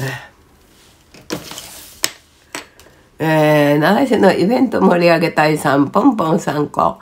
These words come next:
小町さん、お母さん心配でしょう。そうなのよ。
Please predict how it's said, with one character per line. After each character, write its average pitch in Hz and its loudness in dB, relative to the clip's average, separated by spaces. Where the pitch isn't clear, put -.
小 220 0
町 190 2
さ 147 -4
ん、 - -8
お 160 -2
母 196 0
さ 156 -6
ん 180 -2
心 180 -4
配 190 -2
で 175 -2
し - -6
ょ 139 -4
う。 - -20
そ 202 4
う 196 2
な 165 0
の 147 -2
よ。 156 -2